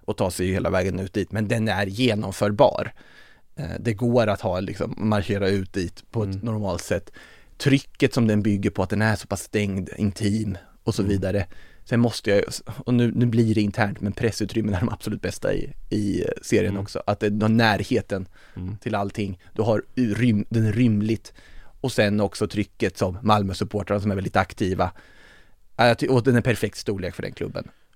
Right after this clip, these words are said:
Speaker 2: Jag vet inte var jag landar någonstans. Den, eh, ab-, stadion, eh, bra. Ehm, Tele två tycker jag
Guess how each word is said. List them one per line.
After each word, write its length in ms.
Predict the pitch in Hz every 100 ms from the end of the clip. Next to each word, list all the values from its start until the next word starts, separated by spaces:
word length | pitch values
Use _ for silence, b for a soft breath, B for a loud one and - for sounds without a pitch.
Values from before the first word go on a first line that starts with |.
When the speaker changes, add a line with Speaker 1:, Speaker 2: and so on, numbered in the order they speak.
| -
Speaker 2:
Jag 140 | 135
vet 140 | 156 202
inte 140 | 190
var 340 | 147 160 214
jag 120 | 180 131
landar 280 | 120 104
någonstans. 360 | 104 101 85 67
Den, 260 | 139 160 160
eh, 500 | 156 151 143 131 135
ab-, 100 | 147
stadion, 760 | - 170 170 160 156 165 156 - 95
eh, 80 | 110
bra. 340 | 123 131 143 - B -
Ehm, 500 | 123 120 120 120 117 113 b b b b _ _ _ _ -
Tele 200 | - 127
två 200 | 127 147
tycker 260 | 143 147
jag 80 | 135